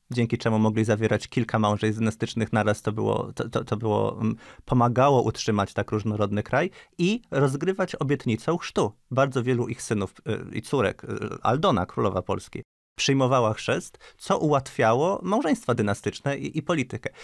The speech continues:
Więc przyjęcie chrztu było bardzo ryzykowne, ponieważ zagrażało spójności tak ogromnego kraju i przyjmując chrzest podejmowali ogromne ryzyko.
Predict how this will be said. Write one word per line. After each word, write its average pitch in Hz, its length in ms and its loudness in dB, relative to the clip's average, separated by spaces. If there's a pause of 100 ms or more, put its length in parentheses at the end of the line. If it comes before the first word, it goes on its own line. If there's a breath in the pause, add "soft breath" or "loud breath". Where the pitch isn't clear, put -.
(160 loud breath)
Więc 131 240 0
przyjęcie 151 540 0
chrztu - 240 -2
było 170 280 0
bardzo 170 420 2
ryzykowne, 143 600 0
ponieważ 147 360 -2
zagrażało 139 720 2
spójności 131 1000 2
tak 131 180 -2
ogromnego 113 540 0
kraju 139 380 0 (200 loud breath)
i 127 100 -2
przyjmując 131 460 0
chrzest - 340 -4
podejmowali 110 640 2 (220 soft breath)
ogromne 117 420 4
ryzyko. 127 480 -2